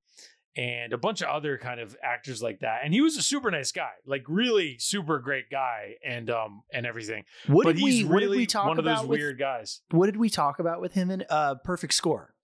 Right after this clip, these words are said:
Speaker 2: He's in.
Speaker 1: He's,
Speaker 2: Which
Speaker 1: he's
Speaker 2: we,
Speaker 1: in Perfect Score.
Speaker 2: we covered
Speaker 1: We
Speaker 2: on
Speaker 1: did
Speaker 2: our
Speaker 1: that for the
Speaker 2: Avengers two-parter.
Speaker 1: Avengers.
Speaker 2: Yeah.
Speaker 1: Yeah, he's in Perfect Score, and he's in, um, his big, he's in How to Make It in America, which was
Speaker 2: Right.
Speaker 1: the two-season H B O show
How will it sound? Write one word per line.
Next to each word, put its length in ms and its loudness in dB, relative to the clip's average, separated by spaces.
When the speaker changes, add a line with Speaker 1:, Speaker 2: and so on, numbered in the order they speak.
Speaker 2:
He's 240 4
in. 200 -2
Speaker 1:
He's, 200 2
Speaker 2:
Which 160 4
Speaker 1:
he's 80 4
Speaker 2:
we, 60 6
Speaker 1:
in 80 0
Perfect 300 0
Score. 260 2
Speaker 2:
we 80 6
covered 360 0
Speaker 1:
We 80 2
Speaker 2:
on 60 -2
Speaker 1:
did 100 2
Speaker 2:
our 160 0
Speaker 1:
that 120 -2
for 120 2
the 120 0
Speaker 2:
Avengers 180 0
two-parter. 180 0
Speaker 1:
Avengers. 460 -2
Speaker 2:
Yeah. 140 -2
Speaker 1:
Yeah, 200 2
he's 200 0
in 160 0
Perfect 300 -2
Score, 220 2
and 180 -4
he's 240 -2
in, 260 -6
um, 460 0
his 240 2
big, 400 -2
he's 180 2
in 220 -4
How 160 -2
to 80 -6
Make 220 -6
It 60 -4
in 100 -4
America, 500 -4
which 340 -6
was 160 4
Speaker 2:
Right. 180 4
Speaker 1:
the 40 -4
two-season 1400 -2
H 220 -8
B 80 0
O 80 2
show 460 -2